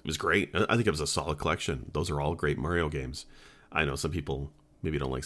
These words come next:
Mario two very much, but whatever. It's still a great package. So this, I mean, the three games. Let's start off with the first one, I guess. Uh, Mario sixty-four. And I'm gonna say Mario, Mario, a different way every time this episode, just to cover all the states.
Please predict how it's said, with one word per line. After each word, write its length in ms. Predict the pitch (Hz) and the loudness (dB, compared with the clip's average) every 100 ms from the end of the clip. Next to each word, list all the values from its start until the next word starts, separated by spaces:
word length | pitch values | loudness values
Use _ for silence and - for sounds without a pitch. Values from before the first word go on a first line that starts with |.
| - | -4
Mario 300 | 78 76 69 | -2 -2 -2
two 160 | - 104 | -2 -2
very 140 | 71 | -2
much, 240 | 58 64 | -4 -8
but 160 | - - | -10 -8
whatever. 340 | 50 90 - | -4 -4 -6
It's 100 | - | -10
still 160 | - - | -8 -8
a 40 | |
great 280 | - 58 - | -8 -12 -10
package. 440 | - 67 - - - - - - - - | -10 -8 -8 -12 -16 -20 -20 -20 -20 0
So 140 | 117 | 6
this, 340 | 110 139 135 - | 8 8 6 0
I 120 | 90 | 2
mean, 420 | 90 85 82 87 87 | 4 4 2 -2 -6
the 100 | - | -8
three 200 | 80 95 | -2 -2
games. 520 | 87 76 69 69 73 - - - - - | 2 2 2 0 -4 -10 -18 -20 -12 0
Let's 160 | 107 | 2
start 140 | - 107 | 4 4
off 160 | 101 92 | 2 2
with 360 | 85 76 - | 0 0 -8
the 60 | 85 | -6
first 260 | 71 69 | -2 0
one, 140 | 71 65 | 0 -2
I 60 | |
guess. 400 | 67 65 - - - _ - | -2 -4 -4 -8 -12 _ -10
Uh, 160 | 58 53 | -6 -4
Mario 340 | 67 87 87 | 0 2 2
sixty-four. 680 | 80 78 76 73 65 64 62 - - - - - | 0 -4 -6 -6 -4 -4 -6 -14 -20 -20 -16 -4
And 120 | 76 | 0
I'm 80 | 90 | 2
gonna 180 | 85 73 - _ | 0 -2 -10 _
say 300 | - - 85 | -4 2 4
Mario, 400 | 78 73 78 78 | 4 2 2 2
Mario, 580 | 78 71 71 71 69 73 - - - - | 2 2 2 2 0 -2 -8 -20 -20 -16
a 60 | - | -6
different 380 | - 127 131 101 | 0 2 2 2
way 280 | 87 85 - | 4 2 2
every 220 | 123 117 107 | 2 2 2
time 360 | 85 64 67 - - | 0 -2 -6 -10 -8
this 160 | 73 | -6
episode, 480 | 67 - 67 62 58 - - _ _ _ | -6 -6 -6 -6 -8 -14 -20 _ _ _
just 180 | - 117 | -6 -2
to 80 | 113 | 0
cover 320 | - 87 82 | 2 4 4
all 100 | 78 | 2
the 100 | 73 | 0
states. 480 | - - - - | -2 -4 -8 -12